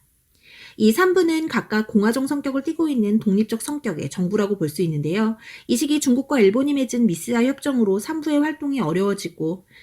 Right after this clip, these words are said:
한편에선 민족 유일당 운동이 일어나자 삼 부 통합의 목소리가 대두됐습니다. 하지만 완벽히 하나로 통합되진 못했고요. 두 개로 나뉘어 남만주의 국민부와 북만주의 혁신의회로 재편됐습니다.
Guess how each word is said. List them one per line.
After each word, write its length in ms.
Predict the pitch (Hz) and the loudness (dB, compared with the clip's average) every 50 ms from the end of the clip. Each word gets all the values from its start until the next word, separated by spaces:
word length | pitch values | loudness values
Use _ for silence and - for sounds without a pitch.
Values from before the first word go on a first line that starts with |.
| - _ | -10 _
한편에선 640 | - 339 349 359 349 339 330 330 311 285 269 254 | -2 0 2 2 2 2 2 0 0 0 2 2
민족 360 | 196 170 180 180 226 202 190 | 2 2 4 4 2 2 2
유일당 360 | 180 185 202 226 220 247 233 | 2 0 0 0 0 2 4
운동이 300 | 226 220 220 214 208 208 | 4 4 4 2 2 2
일어나자 580 | 175 151 151 156 147 139 139 - 208 214 214 220 | 0 0 -2 -2 -4 -4 -4 -2 -2 -2 -2 -2
삼 220 | 220 - 320 320 | -4 -4 -6 -6
부 120 | 294 294 285 | -4 -6 -6
통합의 320 | - 330 320 311 - 160 | -6 -6 -4 -4 -4 -4
목소리가 480 | 151 156 - - 208 185 170 139 - - | -6 -6 -6 -4 -4 -4 -2 -4 -8 -6
대두됐습니다. 840 | - 190 175 190 170 160 - - 151 143 143 - 135 139 - - - _ _ _ _ _ _ _ _ _ _ - - - - | -4 -4 -4 -2 -4 -6 -6 -8 -8 -8 -8 -6 -6 -8 -8 -8 -12 _ _ _ _ _ _ _ _ _ _ -20 -20 -8 -2
하지만 400 | 339 359 349 349 339 339 330 294 | -2 0 0 2 0 0 2 0
완벽히 480 | 202 160 170 202 254 262 - - 269 | 0 0 0 0 0 -2 -2 -2 -2
하나로 320 | 277 320 339 339 330 330 320 | 0 0 0 0 -2 -2 -4
통합되진 520 | - 359 359 349 - 330 302 - 302 226 | -4 -6 -6 -6 -4 -6 -6 -2 -2 -2
못했고요. 640 | 151 143 - 233 226 - 160 175 214 240 240 233 226 - - - _ _ | -2 0 -2 -4 -2 -2 -2 -2 0 0 -2 -2 -6 -10 -18 -20 _ _
두 140 | - 247 226 | -4 -2 0
개로 200 | 277 294 285 285 | 2 2 2 2
나뉘어 540 | 240 196 180 196 220 220 208 208 214 220 214 | 0 0 0 2 4 4 4 4 2 0 0
남만주의 540 | 175 160 180 202 233 233 226 - 233 233 226 | 0 0 2 2 4 2 2 4 2 2 2
국민부와 720 | - 220 190 190 190 190 175 180 165 175 208 226 233 233 | 2 0 0 0 0 -2 -2 -2 -4 -2 0 0 0 -2
북만주의 580 | - - 214 208 220 220 214 208 - 135 117 - | 0 2 4 6 6 6 4 2 0 -2 -4 -4
혁신의회로 640 | - 294 - - - 302 247 190 156 135 - - - | -4 -8 -8 -8 -2 0 0 0 0 0 -4 -6 -6
재편됐습니다. 920 | - 185 - 240 214 175 147 - - 135 135 - - 143 143 - - _ | -6 -2 2 2 2 2 2 -2 -4 -6 -6 -6 -4 -4 -6 -6 -8 _